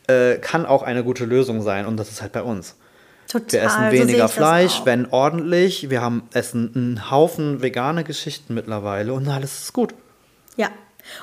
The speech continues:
Speaker 2: Und das ist genau das, was du gerade sagst. Vor zehn Jahren war es auch einfach noch so, da hat man gesagt, „Na ja, warum sollte ein Veganer bei dir im Blog gucken?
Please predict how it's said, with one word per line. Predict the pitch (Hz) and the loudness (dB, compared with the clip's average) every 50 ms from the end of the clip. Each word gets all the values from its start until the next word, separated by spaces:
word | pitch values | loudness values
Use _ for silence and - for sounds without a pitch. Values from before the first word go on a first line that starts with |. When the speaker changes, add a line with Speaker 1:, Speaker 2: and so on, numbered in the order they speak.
| - | -2
Speaker 2:
Und | - 247 240 | 2 2 2
das | 254 - | 2 2
ist | 302 - - | -2 -4 -2
genau | 262 233 233 240 247 254 | 0 2 2 2 2 2
das, | 262 262 269 | 0 -4 -6
was | 247 - | -8 -8
du | - | -8
gerade | 220 226 226 220 220 208 | -4 -2 0 0 0 0
sagst. | 214 226 247 240 - | -2 -2 -2 -4 -6
Vor | - 226 | -8 -6
zehn | 226 - 254 240 220 | -2 0 0 2 2
Jahren | 214 214 214 226 247 254 233 233 | 4 4 2 2 2 0 0 2
war | 226 233 | 2 2
es | 233 240 - | 0 -2 -4
auch | - 226 220 - | -4 -4 -2 -2
einfach | - 220 220 226 - 240 233 | -2 -2 -2 0 -2 -2 0
noch | 233 226 214 | 0 -2 -2
so, | 220 240 240 | 0 0 2
da | 233 240 226 - | 2 2 2 0
hat | 233 220 - | -2 -6 -4
man | 220 220 214 | -4 -2 -2
gesagt, | 220 220 208 220 214 208 - | -2 0 0 0 0 0 -2
„Na | 208 | 0
ja, | 202 208 208 202 | 2 2 4 4
warum | 202 196 208 214 | 4 2 2 0
sollte | 208 214 208 208 226 | 2 0 0 0 0
ein | 220 202 202 | -2 -2 -2
Veganer | 196 202 208 202 208 220 220 | 0 0 0 2 2 2 2
bei | 208 214 | 0 0
dir | 196 202 202 | -2 -2 -2
im | 196 196 | -4 -2
Blog | 196 208 214 208 208 | -2 -2 -4 -4 -6
gucken? | - - 240 247 - 262 262 240 | -6 -6 -6 -4 -4 -4 -4 -6